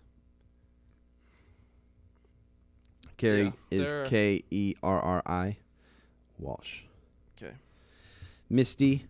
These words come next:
Speaker 1: May and Kerri Walsh. They were goated, dude. They were the best.
Speaker 2: Yeah. Oh, I remember.
Speaker 1: Uh,
Speaker 2: Um,
Speaker 1: my wife, Danielle, actually met and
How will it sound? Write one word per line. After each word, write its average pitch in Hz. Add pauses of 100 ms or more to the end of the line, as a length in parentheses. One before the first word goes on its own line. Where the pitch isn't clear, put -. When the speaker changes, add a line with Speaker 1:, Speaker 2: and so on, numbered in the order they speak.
Speaker 1:
May 113
and 87
Kerri 107
Walsh. 87
They 113
were 120 (240)
goated, 113
dude. 98
They 117
were 123
the 98
best. 117
Speaker 2:
Yeah. 160 (280)
Oh, -
I 117
remember. 120 (1600)
Speaker 1:
Uh, 92
Speaker 2:
Um, 95
Speaker 1:
my 104
wife, 104
Danielle, 98 (140)
actually 90
met 92 (680)
and 165